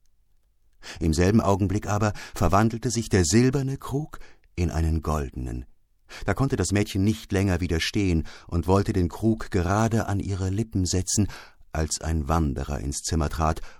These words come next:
und um einen Schluck Wasser bat. Das Mädchen schluckte den Speichel hinunter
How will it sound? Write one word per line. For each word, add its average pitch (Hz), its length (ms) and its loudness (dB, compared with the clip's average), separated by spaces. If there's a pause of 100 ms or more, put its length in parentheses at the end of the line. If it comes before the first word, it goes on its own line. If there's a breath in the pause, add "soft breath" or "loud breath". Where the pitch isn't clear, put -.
(140)
und 85 260 -6
um 90 120 -2
einen 87 240 -6
Schluck - 280 -10
Wasser 76 280 -4
bat. - 320 -14 (640)
Das - 140 -2
Mädchen 101 340 2 (200 loud breath)
schluckte - 380 0
den 80 160 2
Speichel 87 640 -2
hinunter 82 540 0